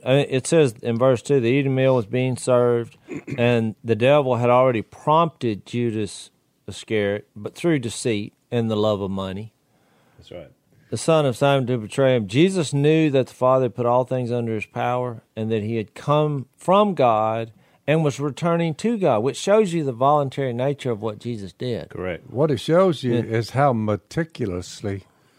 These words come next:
Speaker 3: this was all planned out.
Speaker 1: This was the plan.
Speaker 2: That's
Speaker 1: Stick
Speaker 3: right.
Speaker 1: to the plan.
Speaker 2: That's right.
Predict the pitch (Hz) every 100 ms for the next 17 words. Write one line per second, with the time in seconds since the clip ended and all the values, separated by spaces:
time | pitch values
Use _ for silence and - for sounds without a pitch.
0 | _ _ _ - 110 117 - - 95 117
1 | 117 127 117 - 123 131 120 98 120 127
2 | - 123 - 151 147 135 147 120 98 90
3 | 107 165 139 110 170 160 147 151 127 104
4 | 120 139